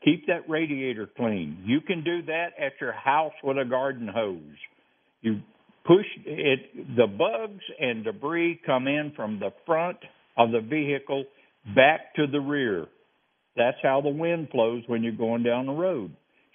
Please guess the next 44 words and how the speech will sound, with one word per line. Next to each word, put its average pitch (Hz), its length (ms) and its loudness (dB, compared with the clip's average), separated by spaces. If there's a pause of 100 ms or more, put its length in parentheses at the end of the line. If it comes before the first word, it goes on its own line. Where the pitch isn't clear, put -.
So 113 140 8
what 131 280 4
you 143 120 4
wanna 190 300 -2
do 123 400 -4 (260)
is 127 180 0 (260)
back 156 380 0
it 143 160 -4
out. 151 380 -4 (680)
Go 123 200 6
to 117 160 -4
the 131 180 -4
inside 135 840 0 (320)
of 120 180 0
the 120 100 0
hood 113 520 -2 (320)
and 127 160 -2
put 160 160 0
the 151 60 -6
water 180 400 -2
hose 139 340 -4
on 113 260 -6
it, 147 120 -10 (100)
spray 135 380 2
some, 165 340 -6
uh, 120 300 0 (180)
Simple 160 300 0
Green 143 300 -2
or 139 120 -6
something 139 380 -4
on 131 160 -4
the 131 160 0
outside 135 500 -2
of 123 80 -4
the 135 80 -4
radiator, 113 640 -4 (300)
let 127 180 4
it 156 100 -12 (100)
sit 170 260 0
for 135 80 -4
a 127 60 -6
couple 131 280 -2
of 123 80 2
minutes, 123 360 -2